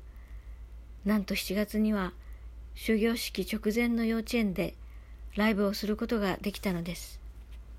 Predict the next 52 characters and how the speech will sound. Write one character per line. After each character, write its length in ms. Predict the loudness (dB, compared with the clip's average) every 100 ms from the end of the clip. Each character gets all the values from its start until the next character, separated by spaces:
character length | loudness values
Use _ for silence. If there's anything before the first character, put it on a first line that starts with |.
| -14 -14 -14 -14 -14 -14 -14 -14 -8 0
幼 100 | 2
稚 120 | 2 4
園 160 | 4
児 140 | 4 4
の 80 |
前 260 | 6 4 4
で 260 | 2 0 -2 -12 -12 -2
ゴ 100 | 0
ス 140 | 0 2
ペ 100 | 4
ル 140 | 4
を 40 |
歌 220 | 2 2 4
う 60 |
な 160 | 4 2
ん 60 |
て、 260 | 0 -2 -4 -8 -16 -16 -14 -14 -14 -12 -14 -14 0
グ 120 | 4
ル 140 | 4
ー 40 | 2
プ 80 | 0
結 180 | -2
成 400 | 0 4 6 4 4
以 120 | 2
来 200 | 4 2
初 260 | 0 2
め 120 | 0 2
て 140 | 2
の 100 | 0
こ 140 | 0
と 120 | 0 0
で 140 | -2
す。 300 | -6 -10 -12 -12 -14 -14 -16 -16 -16 -16 -16 -14 -14 -12 -2
そ 140 | 2
の 140 | 4
上、 180 | 6 4
そ 140 | 4 4
の 200 | 4 4
幼 140 | 2
稚 140 | 2 2
園 160 | 4 4
の 100 | 2
せ-、 180 | -4 0
園-、 240 | 2 2 2 2
園 180 | 2
長 180 | 4 0
先 180 | 2 0
生 240 | 0 0
が 160 | 0 -2 -6 -16 -14 -14 -14 -14 -6 2
地 100 | 4
元 260 | 6 6
の 240 | 6 6